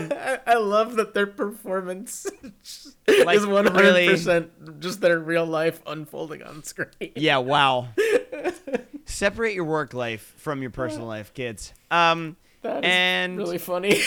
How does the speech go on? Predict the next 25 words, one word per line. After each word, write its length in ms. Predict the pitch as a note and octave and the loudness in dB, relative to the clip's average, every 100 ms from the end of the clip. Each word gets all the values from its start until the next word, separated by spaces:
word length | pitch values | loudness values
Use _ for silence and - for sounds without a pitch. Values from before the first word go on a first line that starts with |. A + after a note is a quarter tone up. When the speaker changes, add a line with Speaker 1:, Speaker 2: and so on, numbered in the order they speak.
| - - - - | -4 -8 -16 -20
Speaker 1:
<laughs> 460 | _ _ _ - | _ _ _ -4
Speaker 2:
uh, 580 | D#4+ F#3+ F#3+ F#3+ F#3+ F#3+ | 2 6 8 6 4 2
also, 320 | F3+ G3 - G#3 | -2 -4 -2 -2
we 140 | G3 | 0
have 200 | G3 F#3 | 0 0
an 220 | G3 G3 - | -2 -4 -6
email, 460 | F#3 F#3+ D3 A2+ - - | -6 -4 -4 -6 -10 -2
uh, 220 | D#3 D#3 | 2 2
artipod 520 | - F3 F3 F3 F3 E3+ | 2 0 0 -2 -2 -2
at 80 | |
gmail 320 | D#3 F3 F3 E3+ | -6 -8 -6 -4
dot 200 | F3 E3+ | -6 -6
com. 260 | F#3 F#3 | -8 -6
That's 240 | E3+ D3+ - | -8 -10 -6
A 140 | D3+ | -6
R 240 | D3 C#3+ C#3 | -2 -2 0
R 180 | C#3 C3 | -2 -2
T 340 | - D#3+ D#3 | -6 -8 -4
I 260 | D3 D3 D3 | -2 0 -2
P 200 | - D#3 | -6 -6
O 80 | D#3 | -4
D. 300 | D3+ D#3 D3+ | -4 -6 -6
It's 160 | D3 | -6
our 300 | D3+ D3 D3 | -2 0 0
initials. 1400 | C#3+ D3+ D3+ A2+ A#2+ - G2+ G#2+ G#2+ A2 A2 A2 G#2+ - | -2 -4 -8 -8 -10 -10 -12 -10 -8 -8 -8 -8 -10 -14